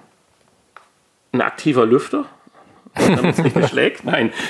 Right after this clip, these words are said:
also hier sind so gerippte Schlitze, sicherlich um vielleicht Wärme abzuführen und nicht Wärme und nicht Kälte hinzuzuführen, aber wäre auch nicht schlecht. Dann haben wir zwei Tasten, ein, äh, zwei kreisrunde Tasten, einer mit einer Vertiefung und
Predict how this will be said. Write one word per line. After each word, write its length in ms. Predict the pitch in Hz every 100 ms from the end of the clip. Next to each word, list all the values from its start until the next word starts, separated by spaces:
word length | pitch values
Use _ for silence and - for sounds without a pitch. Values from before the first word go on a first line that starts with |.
| -
also 180 | 143 135
hier 160 | 143 139
sind 180 | 120
so 340 | - 147 143 123
gerippte 400 | 135 139 190 -
Schlitze, 580 | - - - - 233 208 -
sicherlich 380 | 151 175 139 131
um 120 | 123
vielleicht 260 | 131 113
Wärme 240 | 131 139 127
abzuführen 580 | - - 120 - 196 240 - - - - - - - -
und 320 | - - -
nicht 160 | 120 120
Wärme 400 | 120 123 - -
und 100 | -
nicht 180 | 120 -
Kälte 300 | 123 120 202
hinzuzuführen, 640 | 127 - - 123 120 131
aber 180 | 190 160
wäre 140 | 180
auch 100 | 180
nicht 100 | 113
schlecht. 200 | - 98 - - - - - _
Dann 180 | 147 143
haben 120 | 170
wir 240 | 156 151
zwei 260 | - 156 127
Tasten, 480 | - 254 - - -
ein, 580 | 135 131 127 123 117 -
äh, 120 | 139
zwei 200 | - 143
kreisrunde 600 | - 127 175 - 226 190
Tasten, 520 | 185 175 - - 165 -
einer 320 | 131 127 120
mit 80 | 123
einer 140 | 123
Vertiefung 580 | - - 160 175 - 131
und 200 | - 117